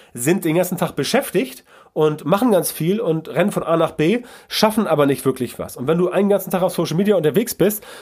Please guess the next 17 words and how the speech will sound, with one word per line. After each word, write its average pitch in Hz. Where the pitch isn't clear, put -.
und 170
überall 202
kommentierst, 185
postest 208
und 175
sprichst 202
und 170
da 170
kommt 220
nachher 190
überhaupt 175
kein 214
Kontakt 214
raus, 107
kein 196
Lead, 196
dann 180